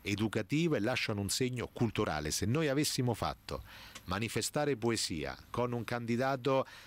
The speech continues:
premio Nobel, il poeta tedesco, con il poeta greco, con gli altri grandi poeti contemporanei e con Gabriele Lavia, che recita a memoria, mi dicono, Giacomo Leopardi in piazza,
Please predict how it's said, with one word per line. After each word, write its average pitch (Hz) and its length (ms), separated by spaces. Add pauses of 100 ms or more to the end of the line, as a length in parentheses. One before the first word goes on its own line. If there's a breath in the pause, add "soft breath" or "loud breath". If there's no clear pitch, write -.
(140 loud breath)
premio 120 340
Nobel, 123 380
il 113 120
poeta 120 280
tedesco, 113 560
con 85 160
il 104 120
poeta 117 360
greco, 107 480
con 98 220
gli 98 180
altri 113 440
grandi 104 440
poeti 101 500 (360 loud breath)
contemporanei 101 1000
e 80 100
con 101 220
Gabriele 98 540
Lavia, 90 560 (320 loud breath)
che 85 160
recita 113 640
a 95 120
memoria, 101 520
mi 87 120
dicono, 85 520 (240 loud breath)
Giacomo 101 460
Leopardi 92 720 (320 loud breath)
in 104 320
piazza, 165 640